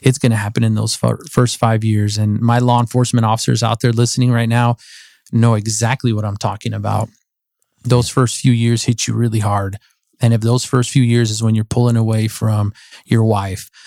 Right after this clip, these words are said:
those first few years are when you're pulling away from the kids and from the people that you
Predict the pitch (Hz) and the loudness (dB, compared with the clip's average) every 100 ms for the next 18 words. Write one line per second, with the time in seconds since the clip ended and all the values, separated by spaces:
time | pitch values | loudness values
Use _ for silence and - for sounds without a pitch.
0 | - - 123 - 131 - 127 123 120 113 | -6 0 0 2 0 0 0 2 2 2
1 | 113 110 107 120 117 110 107 107 - 104 | 2 0 -2 -2 0 0 -2 -4 -4 -4
2 | 104 - 123 110 101 - 131 117 123 113 | -4 -2 0 0 -6 -8 -4 -2 0 0
3 | 110 127 120 123 117 117 123 120 117 | 0 -2 0 0 2 0 0 0 0